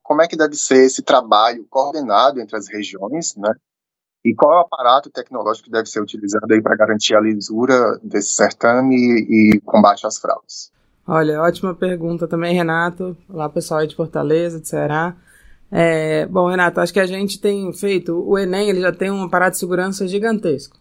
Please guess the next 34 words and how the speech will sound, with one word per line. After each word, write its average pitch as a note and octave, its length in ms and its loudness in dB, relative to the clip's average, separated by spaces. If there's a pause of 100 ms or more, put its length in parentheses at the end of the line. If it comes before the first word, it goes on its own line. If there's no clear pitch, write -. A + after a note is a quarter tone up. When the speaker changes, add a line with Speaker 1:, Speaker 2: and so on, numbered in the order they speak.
(440)
Speaker 2:
né, D3+ 180 -4
que D#3 100 -6
ele E3+ 120 0
vai F3+ 200 0
desde, G#3+ 520 0
já F#3 140 -4
começou, A#3 640 0
né, D#3+ 200 -4
então E3+ 180 0
é F3 80 4
<laughs> - 0 -
super G3 360 -2
importante G3 380 0
todo G#3 160 0
mundo G#3+ 160 -2
saber, F#3+ 520 0 (260)
a F3 160 2
bim, F#3 340 0
a F3 80 2
Polícia F3+ 280 -2
Federal, F3 520 2
a F3 80 -2
parte F#3+ 320 0
de F#3+ 120 -8
inteligência F#3 640 -2
já F3 120 -4
tá F3+ 200 0
trabalhando, F#3 720 -4 (400)
né, E3+ 120 0
a - 20 -2
gente E3+ 200 -6
tem F3+ 120 -4
acompanhado, E3+ 840 0
né, D3 600 -4